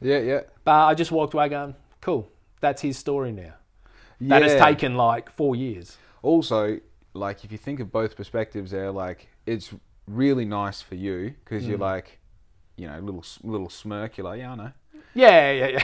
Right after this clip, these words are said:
Speaker 2: <laughs>
Speaker 1: But for him, like,
Speaker 2: Yeah.
Speaker 1: to be the guy who says no at the start takes
Speaker 2: Yeah.
Speaker 1: confidence. And to be the guy who says, like, "This is actually pretty fucking cool," that takes more confidence again.
Speaker 2: Yes.
Speaker 1: You
Speaker 2: Yeah,
Speaker 1: know,
Speaker 2: yeah,
Speaker 1: so to
Speaker 2: yeah,
Speaker 1: get to that
Speaker 2: yeah.
Speaker 1: point of that conversation, it's like, man,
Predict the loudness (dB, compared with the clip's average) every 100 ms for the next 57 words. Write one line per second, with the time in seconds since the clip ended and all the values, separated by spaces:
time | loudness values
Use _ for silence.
0 | -2 -4 -2 -2 -4 -4 -4 -4 -6 -12
1 | -16 -18 -4 -2 -2 -6 -4 0 2 2
2 | 2 0 0 -4 -8 -6 -4 -4 -4 -6
3 | -4 -4 -4 -8 -8 -8 -8 -8 -12 -14
4 | -20 _ _ -12 -10 -6 -4 -2 -2 -2
5 | -2 -4 -6 -6 -8 -6 -8 -8 -12 _
6 | _ _ _ _ -8 -8 -6 -2 -2 -2
7 | -6 -6 -6 -4 -8 -8 -4 -2 -2 -4
8 | -6 -8 -8 -10 -6 -8 -8 -10 -8 -8
9 | -8 -8 -10 -10 -10 -20 -14 -6 -4 -2
10 | -2 0 0 -2 -4 -4 -4 -4 -6 -4
11 | -4 -4 -8 -8 -4 -4 -4 -8 -14 -10
12 | -10 -10 -10 -10